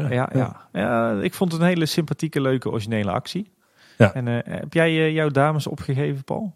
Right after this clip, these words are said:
Speaker 1: Nee.
Speaker 2: Oh.
Speaker 1: Ik heb er ook nog niet op geattendeerd, dus dat
Speaker 2: Ah.
Speaker 1: scheelt misschien. Die, die actie was wel sympathiek. Eh, er was ook wel een minder sympathieke actie. Eh, er was nog een andere vacature namelijk. Een, eh, werkervaringsplaats.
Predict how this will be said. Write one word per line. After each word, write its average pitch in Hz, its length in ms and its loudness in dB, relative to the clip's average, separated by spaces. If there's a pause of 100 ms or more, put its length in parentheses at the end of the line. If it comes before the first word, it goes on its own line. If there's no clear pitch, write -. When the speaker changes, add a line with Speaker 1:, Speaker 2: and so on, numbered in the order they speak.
(100)
Speaker 1:
Nee. 85 160 -2 (340)
Speaker 2:
Oh. 82 260 -6
Speaker 1:
Ik 101 120 -4
heb 92 140 -2
er 101 80 4
ook 98 100 4
nog 107 100 6
niet 113 120 6
op 98 80 2
geattendeerd, 92 500 -2
dus - 100 -16
dat 101 120 -4
Speaker 2:
Ah. 95 60 -4
Speaker 1:
scheelt 107 180 -2
misschien. 127 260 -2 (800)
Die, 127 160 -8
die 143 180 2
actie 135 220 6
was 127 140 6
wel 117 100 0
sympathiek. 120 460 4
Eh, 123 160 2
er 120 140 4
was 113 120 2
ook 113 120 4
wel 104 200 0
een 95 80 0
minder 123 260 0
sympathieke 92 440 0
actie. 95 260 0 (960)
Eh, 107 80 -4
er 104 100 2
was 104 120 2
nog 104 120 6
een 107 60 4
andere 123 240 2
vacature 95 380 2
namelijk. 87 420 -2 (460)
Een, 85 240 -8
eh, 76 140 -8 (460)
werkervaringsplaats. 104 1300 2